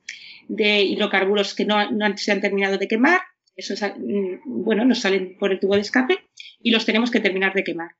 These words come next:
También nos ocurre que tenemos óxidos de nitrógeno, porque, pues, no se ha producido una combustión perfecta, tenemos N O X y los tenemos que transformar en nitrógeno. Y luego, pues, eh, también tenemos monóxido de carbono.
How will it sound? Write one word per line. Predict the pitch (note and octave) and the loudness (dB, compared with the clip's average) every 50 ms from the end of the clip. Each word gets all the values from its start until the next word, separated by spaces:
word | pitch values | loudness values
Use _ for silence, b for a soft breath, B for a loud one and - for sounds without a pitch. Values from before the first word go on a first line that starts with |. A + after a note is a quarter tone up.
| B B B B B B _ - | B B B B B B _ -4
También | F#3+ F#3+ G3+ G#3+ | -2 0 2 4
nos | A#3 A#3+ - B3 | 4 4 2 0
ocurre | A3+ - B3 C4 B3+ C4 D4+ F4+ F4 - | 0 2 2 2 4 4 4 2 2 2
que | - A#3+ G#3+ G#3+ G#3 G3+ G3 F#3+ F#3 F3+ - - | 2 2 2 4 4 4 4 2 0 -2 -2 -2
tenemos | G3+ F#3+ G#3 G#3+ G#3+ G#3+ G#3+ G#3+ G3+ G3+ - - - | -2 0 2 2 2 2 2 2 0 -2 -6 -8 -8
óxidos | - A#3 A#3 - B3+ A#3+ A#3 G#3+ G3+ | -8 -8 -4 -2 -2 0 0 0 2
de | A3 | 2
nitrógeno, | G#3+ A3+ A3 - C4+ C#4+ C#4+ - D4+ F4 A4 - _ _ - | 4 2 4 2 2 0 2 0 -2 -2 -4 -6 _ _ -10
porque, | G3 F#3+ - - F3 F3 F3 E3+ E3 E3 E3 - | -10 -8 -6 -6 -6 -4 -2 -2 -2 -4 -4 -6
pues, | - F3 - - - - _ _ _ _ - | -8 -8 -8 -10 -12 -18 _ _ _ _ -6
no | G3+ G#3+ | -4 -4
se | G3+ - A3 | 0 2 4
ha | G3+ G3+ G3+ | 4 4 4
producido | G#3 G3+ G3 - A3 G#3 | 4 2 2 2 0 0
una | G#3 | 0
combustión | - G3 F#3+ - - G3 | 0 -2 -4 -4 -4 -2
perfecta, | G3+ G3+ - C4 B3+ B3+ D4+ - | -2 -4 -4 -4 -4 -2 0 0
tenemos | G#3 F#3+ F#3+ F#3+ - - | 0 -2 -2 -2 -2 -2
N | G3 G3+ G3+ | 0 2 2
O | A3 | 4
X | A#3+ C4+ B3 - F4+ G4+ - - - _ _ B B B B B | 2 2 4 6 4 4 4 0 -10 _ _ B B B B B
y | - G3+ | -8 -8
los | G#3 - | -4 -2
tenemos | A3+ G#3+ A3 A#3+ A#3 | 0 0 0 0 0
que | B3 | 0
transformar | B3 A#3 G#3+ - - G3 G3+ A3+ B3 B3+ | -2 -2 -2 -4 -4 0 2 2 2 4
en | A#3+ G#3 | 2 0
nitrógeno. | F3+ D#3+ - F3 E3 - - D#3 D#3+ - _ _ _ B B B B B B B B B - - | -2 -4 -8 -12 -12 -12 -14 -14 -14 -16 _ _ _ B B B B B B B B B -6 -2
Y | A3+ A3+ | 0 2
luego, | A3+ A#3+ B3+ C4 C#4 D4+ E4+ - - _ _ _ _ _ _ _ | 4 4 4 4 4 2 2 0 -6 _ _ _ _ _ _ _
pues, | A3 A3 G#3 G3+ G3+ G3 G3 F#3+ G3 F#3+ - - - - | -2 0 2 4 4 4 2 2 0 0 -2 -6 -10 -10
eh, | - G3 F#3 F#3+ F#3 F3+ F3+ F3+ F#3 F3+ | -8 -6 -4 -2 0 0 0 -2 -2 -2
también | F#3 F#3+ F#3 A3+ A3 G#3+ | -2 0 2 2 2 4
tenemos | B3+ B3+ C4 C#4 D#4 D#4+ - A3 | 4 6 6 4 4 2 0 0
monóxido | G#3+ G#3+ A3 A#3 A#3 - - B3 A#3+ | 0 2 2 0 0 0 0 0 0
de | A3+ A3+ | 0 -2
carbono. | A3 G3 F3 E3+ E3+ E3 F3+ A#3 B3 | -4 -4 -4 -6 -8 -8 -10 -12 -14